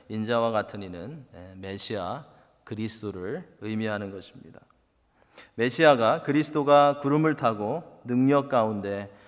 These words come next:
오시는 그런 장면을 여기에서 언급하고 있습니다.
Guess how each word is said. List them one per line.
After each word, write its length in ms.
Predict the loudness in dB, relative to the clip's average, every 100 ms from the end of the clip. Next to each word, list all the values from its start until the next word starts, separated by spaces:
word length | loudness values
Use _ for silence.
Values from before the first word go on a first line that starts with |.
| -20 _ -10
오시는 640 | -8 -6 -4 -4 -4 -6
그런 180 | -8 -10
장면을 760 | -8 -6 -4 -4 -4 -8 -8 -8
여기에서 380 | -6 -6 -4
언급하고 480 | -6 -6 -8 -8 -8
있습니다. 460 | -12 -14 -20 -20